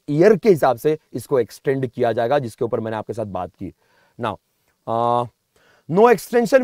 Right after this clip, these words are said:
will be granted to an E D and C B I chief after completing a period of five years। पांच साल का अगर पीरियड आपका कंप्लीट हो गया तो उसके बाद एक्सटेंशन नहीं मिलेगा and three years terms will require three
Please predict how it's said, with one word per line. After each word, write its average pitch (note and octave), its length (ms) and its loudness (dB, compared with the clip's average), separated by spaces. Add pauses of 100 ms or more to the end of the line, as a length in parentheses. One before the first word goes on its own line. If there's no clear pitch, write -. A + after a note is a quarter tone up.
will A#3 180 -2
be - 20 -4 (100)
granted E3 420 2 (120)
to G3 140 4
an - 20 -4 (120)
E D3+ 140 0
D D3 60 -2 (120)
and C4 200 -6
C D#3 100 -2
B C#3+ 80 -4
I F3+ 160 4
chief G3 200 -6 (160)
after F3+ 180 -6
completing E3+ 500 -4
a F#3+ 100 -2
period C#3+ 220 -4
of D3+ 180 2
five A#2 160 0
years। A2 140 -4 (100)
पांच F3 220 4
साल B3+ 200 6
का B3+ 80 6
अगर A#3 140 8
पीरियड G#3 200 2
आपका G3 140 4
कंप्लीट E3+ 300 -2
हो D#3+ 80 0
गया D#3 180 2 (180)
तो C#3+ 60 -6
उसके C#3+ 200 -6
बाद D3 120 2
एक्सटेंशन C#3+ 460 -6
नहीं C#3 160 -4
मिलेगा C#3 380 0 (280)
and D3+ 160 -4
three B3 360 2
years C4+ 240 6
terms B3 280 6
will A#3+ 180 0
require A3 460 6 (420)
three A#3+ 260 6